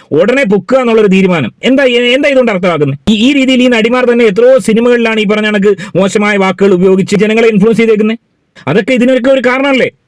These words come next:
അപ്പൊ അതിനൊന്നും ഒരു വിഷയമില്ല. എക്സ്പോസ് ചെയ്ത് ഡ്രസ്സ് ധരിക്കാം, അതൊക്കെ അവരുടെ ഇഷ്ടമാണ്. പക്ഷേ നൂറിൽ തൊണ്ണൂറ് പേരോട്,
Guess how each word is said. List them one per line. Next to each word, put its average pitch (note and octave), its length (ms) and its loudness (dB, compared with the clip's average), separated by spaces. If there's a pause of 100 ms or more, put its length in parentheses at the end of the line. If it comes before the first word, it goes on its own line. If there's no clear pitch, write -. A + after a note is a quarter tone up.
(560)
അപ്പൊ A3+ 120 0
അതിനൊന്നും C#4 420 2
ഒരു B3 80 2
വിഷയമില്ല. G3 720 0
എക്സ്പോസ് G3+ 300 0
ചെയ്ത് A3+ 140 2
ഡ്രസ്സ് F3 220 0
ധരിക്കാം, G3 340 -2 (140)
അതൊക്കെ G#3 200 0
അവരുടെ B3+ 140 2
ഇഷ്ടമാണ്. B3 380 -4
പക്ഷേ G#3 240 0 (100)
നൂറിൽ B3 220 2
തൊണ്ണൂറ് C4 420 0
പേരോട്, C4+ 300 2